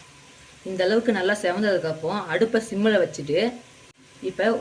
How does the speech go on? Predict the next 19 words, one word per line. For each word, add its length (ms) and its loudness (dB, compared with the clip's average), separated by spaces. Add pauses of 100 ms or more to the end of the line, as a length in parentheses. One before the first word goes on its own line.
(180)
ஒரு 200 4
கட்டுல 400 6 (320)
கால் 240 2
கட்டு 240 0 (880)
கொ-, 180 2
கொத்தமல்லியை 400 0
சேர்த்துப்போம். 400 -4 (960)
பொடியா 320 4
நறுக்கி 340 0
சேர்த்து 300 2 (300)
நல்லா 160 0 (100)
வத-, 240 2
நல்லா 240 2
வதக்கட்டும்னு 580 2
வதக்கி 220 0
விடுங்க. 220 -2 (2250)
நல்லா 280 2
வதக்கி 280 0
விடுங்க. 240 0